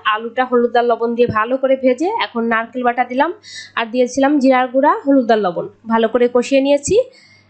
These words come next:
সিদ্ধ করে রাখা কলার মোচা দিয়ে পরে দেব হলো,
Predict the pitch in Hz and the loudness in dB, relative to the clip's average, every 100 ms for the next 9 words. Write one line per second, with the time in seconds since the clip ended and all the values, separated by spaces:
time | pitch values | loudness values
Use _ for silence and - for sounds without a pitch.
0 | - - 247 285 302 302 294 294 285 285 | -8 -2 2 2 2 2 0 -2 0 2
1 | 277 285 262 294 466 - _ _ _ 262 | 0 0 0 0 0 -4 _ _ _ 0
2 | 262 247 202 220 415 - 254 220 | 0 -2 -4 -2 -4 -4 0 2